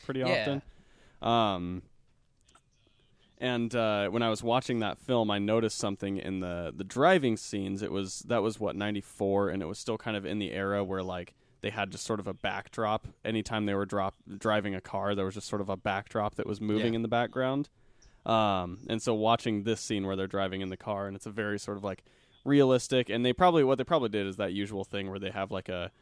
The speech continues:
Speaker 1: fake car on top of a real car just driving
Speaker 3: Yeah.
Speaker 1: through somewhere, um, so that the people look like they're moving. But, uh,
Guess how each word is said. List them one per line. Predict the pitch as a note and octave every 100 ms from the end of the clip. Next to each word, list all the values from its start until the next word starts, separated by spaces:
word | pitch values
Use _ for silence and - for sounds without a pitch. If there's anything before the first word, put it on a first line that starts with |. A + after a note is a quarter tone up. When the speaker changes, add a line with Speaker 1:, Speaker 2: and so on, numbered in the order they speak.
| _ _
Speaker 1:
fake | - - A2 -
car | - A2 G2+
on | G2 F#2+
top | G#2+ G2
of | G2+
a | F#2+
real | G2+ G2+
car | - G#2+ G2+
just | G2 -
driving | G#2 G#2
Speaker 3:
Yeah. | G#2
Speaker 1:
through | G2+ A2+ A2
somewhere, | A#2 A#2+ A#2 B2 - _ _ _ -
um, | A2+ A2 G#2 F#2+ D#2+ C2+ - - - -
so | A#2+ G#2
that |
the | F#2
people | A2+ G2+ F#2+
look | F#2+
like | G2 G2
they're | G2
moving. | F#2+ G2+ A2 G2+
But, | G2 - G#2+
uh, | F#2+ F2